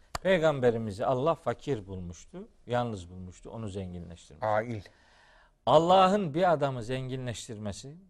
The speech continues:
Speaker 1: Allah'ın bir adama arkadaş olmasıdır.
Speaker 2: Ve subhanallah.
Speaker 1: Zenginlik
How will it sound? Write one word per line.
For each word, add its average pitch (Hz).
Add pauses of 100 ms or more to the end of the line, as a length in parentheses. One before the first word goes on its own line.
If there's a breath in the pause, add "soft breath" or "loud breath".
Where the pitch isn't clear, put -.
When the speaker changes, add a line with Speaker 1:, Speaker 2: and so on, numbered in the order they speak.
(300)
Speaker 1:
Allah'ın 120
bir 117
adama 107
arkadaş 101
olmasıdır. - (540)
Speaker 2:
Ve 101
subhanallah. 82 (580)
Speaker 1:
Zenginlik 196